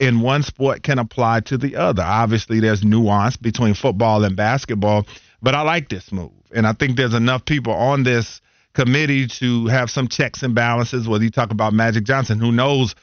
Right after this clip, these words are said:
what a winning coach looks like, and, and some of that. And so that's why I think that uh, this is a good move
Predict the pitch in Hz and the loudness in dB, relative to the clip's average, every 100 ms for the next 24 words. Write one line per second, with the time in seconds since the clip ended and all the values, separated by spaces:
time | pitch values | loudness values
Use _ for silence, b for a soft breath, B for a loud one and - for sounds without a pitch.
0 | b - 117 107 123 123 110 131 104 104 | b -2 0 2 2 0 0 -2 -2 -2
1 | 113 101 104 101 98 90 107 98 B B | -2 -2 -2 0 0 0 0 0 B B
2 | B 135 123 139 117 95 131 160 127 117 | B -2 0 0 0 0 0 0 0 -2
3 | 104 123 117 113 107 b b b 107 127 | -2 -2 2 2 0 b b b -4 -2
4 | 139 - 131 120 117 - 117 - 131 117 | -2 -2 0 2 0 0 -4 -2 0 -2
5 | - 110 104 - _ _ _ _ 110 101 | -2 -2 -2 -6 _ _ _ _ -2 -2
6 | 95 127 135 156 131 95 120 98 98 98 | 0 -2 0 0 0 -2 -2 -2 -2 -2
7 | 117 131 | 0 -2